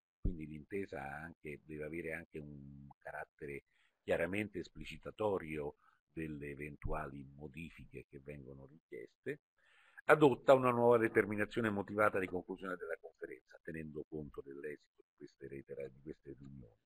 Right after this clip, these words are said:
Qualora questo non sia possibile, la riunione è posta all'ordine del giorno <clears throat> del Consiglio dei Mini-, della successiva ri-, di norma della successiva riunione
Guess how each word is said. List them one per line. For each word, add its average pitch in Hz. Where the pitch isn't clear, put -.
Qualora 135
questo -
non 127
sia -
possibile, 95
la 113
riunione 101
è 98
posta -
all'ordine 135
del 143
giorno 104
<clears throat> 131
del 110
Consiglio 98
dei 95
Mini-, 98
della 98
successiva 113
ri-, 95
di 135
norma 123
della 104
successiva 104
riunione 78